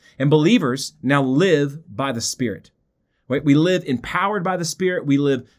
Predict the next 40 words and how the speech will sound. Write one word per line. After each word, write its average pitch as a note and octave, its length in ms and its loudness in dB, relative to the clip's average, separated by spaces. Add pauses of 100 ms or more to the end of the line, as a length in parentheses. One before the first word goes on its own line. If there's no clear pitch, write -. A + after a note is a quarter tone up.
directed D3 460 -2
and B2+ 200 -2
guided E3+ 480 -2
by D3 160 -4
the B2+ 100 -6
Spirit. A2 380 -6
And B2+ 80 -4
if B2 80 -4
we D#3+ 100 2
live G#3+ 320 6
by D#3+ 140 -4
the C3+ 80 -2
Spirit, A#2 420 -4 (260)
Paul - 160 -6
says, E3 160 -4
"Let's E3 140 -6
keep G3+ 220 -4
in C#3+ 100 0
step - 500 -6
with D#3+ 340 -4
the D3 80 -8
Spirit." C#3 400 -4
What's D3 200 -4
it F#3 60 -10
mean E3+ 180 -2
to D#3 80 -4
keep D#3+ 240 -8
in C3+ 80 -2
step F3 460 -6
with D#3+ 180 -10
the D#3+ 80 -8
Spirit? F#3+ 480 -6 (520)
Live D#3+ 460 0 (100)
like D3 520 -6
Jesus. G#2+ 720 -4 (720)
The C3 80 -6
fruit G3 320 0
of G3 40 -8
the G3 60 -4
Spirit, D#3+ 540 -6